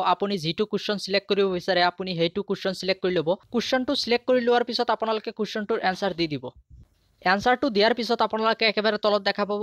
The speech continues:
ছেভ বুলি এটা অপশ্যন আছে। আপোনালোকে এই ছেভ বটনটোত ক্লিক কৰি দিব। ছেভ বটনটোত ক্লিক কৰি দিয়াৰ লগে লগে আপোনালোকৰ সন্মুখত নতুন এখন পেজ খোল খাব। আপোনালোকৰ সন্মুখত আকৌ এই পেজটো খোল খাব। এই পেজলৈ অহাৰ পিছত আপোনালোকে ওপৰত দেখা পাব ই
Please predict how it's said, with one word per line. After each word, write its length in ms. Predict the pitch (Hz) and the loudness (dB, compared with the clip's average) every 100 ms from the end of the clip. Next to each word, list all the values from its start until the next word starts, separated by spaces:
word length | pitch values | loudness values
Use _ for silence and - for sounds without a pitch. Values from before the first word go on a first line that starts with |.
| 208 | -2
ছেভ 240 | - 190 | 0 0
বুলি 180 | 202 208 | 2 2
এটা 160 | 202 185 | 4 2
অপশ্যন 220 | - 202 | 2 -2
আছে। 140 | 185 | 0
আপোনালোকে 380 | 190 196 190 190 | 0 2 -2 -2
এই 220 | - 196 | 0 0
ছেভ 220 | 185 190 190 | 2 0 2
বটনটোত 380 | 190 190 185 180 | 0 0 -4 -6
ক্লিক 180 | 180 156 | -6 -8
কৰি 100 | 143 | -6
দিব। 180 | 135 127 | -6 -6
ছেভ 200 | 127 180 | -2 -2
বটনটোত 420 | 190 202 208 208 208 | 0 -2 -2 -6 -6
ক্লিক 180 | 208 202 | -6 -2
কৰি 120 | 208 | -2
দিয়াৰ 180 | 190 185 | 0 2
লগে 180 | 185 180 | 2 2
লগে 160 | 180 | 2
আপোনালোকৰ 460 | 175 175 180 175 180 | 2 0 -4 -4 -4
সন্মুখত 380 | 170 170 170 190 | -6 -8 -6 -6
নতুন 220 | 180 - 170 | -6 -8 -8
এখন 180 | 160 151 | -8 -8
পেজ 180 | 151 - | -8 -8
খোল 160 | 143 | -10
খাব। 160 | 127 123 123 _ _ - | -10 -12 -16 _ _ 0
আপোনালোকৰ 600 | 175 240 254 254 262 233 | 2 4 4 4 2 2
সন্মুখত 380 | 226 220 247 - _ | 0 0 0 -2 _
আকৌ 280 | 202 - 240 208 | -4 2 2 2
এই 140 | 190 214 | 2 2
পেজটো 320 | 214 208 220 | 2 0 -2
খোল 160 | - 196 | -6 -4
খাব। 180 | 139 - - _ - | -6 -10 -18 _ 0
এই 160 | 214 | 0
পেজলৈ 320 | 254 240 247 | 2 2 4
অহাৰ 180 | 226 220 | 4 4
পিছত 260 | 226 220 214 | 2 -2 0
আপোনালোকে 400 | 208 214 214 202 | 0 0 0 0
ওপৰত 340 | 196 - 208 185 | 0 0 0 0
দেখা 220 | 185 196 | 0 0
পাব 180 | 190 196 196 | 2 2 2
ই 100 | 196 | 2